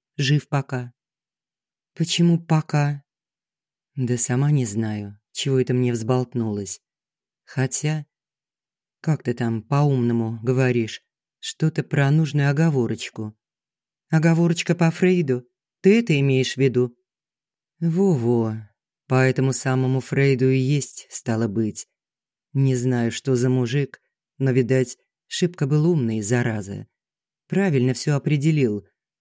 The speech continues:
что язык сболтнул, не подумавши, то на самом деле и обстоит.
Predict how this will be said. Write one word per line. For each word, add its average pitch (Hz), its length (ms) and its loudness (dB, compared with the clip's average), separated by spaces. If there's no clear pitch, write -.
что - 240 -2
язык 165 360 2
сболтнул, 139 600 0
не 135 140 2
подумавши, 127 720 0
то 214 140 0
на 190 140 2
самом 170 380 2
деле 143 300 2
и 135 40 2
обстоит. 120 720 -2